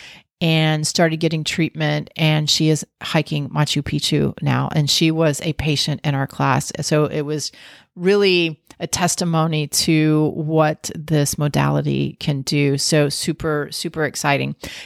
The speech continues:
It can also treat, this is the last one, trigeminal neuralgia. Again, it's not really the last one, but the last one on my list. Now, those are some life-changing conditions. And if neuroacupuncture can help people in this way,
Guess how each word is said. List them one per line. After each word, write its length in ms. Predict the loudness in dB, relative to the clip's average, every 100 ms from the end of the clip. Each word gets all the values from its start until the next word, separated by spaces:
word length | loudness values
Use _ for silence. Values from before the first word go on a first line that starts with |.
| -6
It 80 | 0
can 160 | 0
also 640 | 2 0 2 4 4 0 -2
treat, 440 | -4 -2 -2 -2
this 120 | -6 -4
is 100 | -2
the 60 |
last 300 | 2 2 0
one, 180 | -2 -2
trigeminal 720 | -2 -2 0 0 0 0 -2
neuralgia. 680 | -6 -4 -4 -4 -4 -6 -6 -10 -20 -16
Again, 200 | -4 -2
it's 180 | -2 0
not 100 | 2
really 160 | 4 2
the 100 | 4
last 300 | 4 2 0
one, 240 | -2 -2
but 100 | -6
the 80 | -2
last 240 | 0 0
one 120 | 0 -2
on 100 | 0
my 160 | -2
list. 340 | 0 -2 -2 -8 _ _ _ _ _
Now, 360 | -2 0 -2 -6 _
those 320 | -2 0 2
are 60 | 0
some 240 | 0 0
life-changing 720 | 2 2 0 -2 -2 -2 -4
conditions. 720 | -2 0 2 0 -4 -8 -14 -16 _ _ _ _ _ _ _ -2
And 160 | 0
if 140 | 2 0
neuroacupuncture 1200 | 0 2 4 2 0 -2 -2 -2 -2 -2 -2 -4 _ _
can 160 | -8 -6
help 240 | -4 -4
people 300 | -4 -4 0
in 80 | 2
this 240 | 2 2
way, 380 | 2 2 2 -4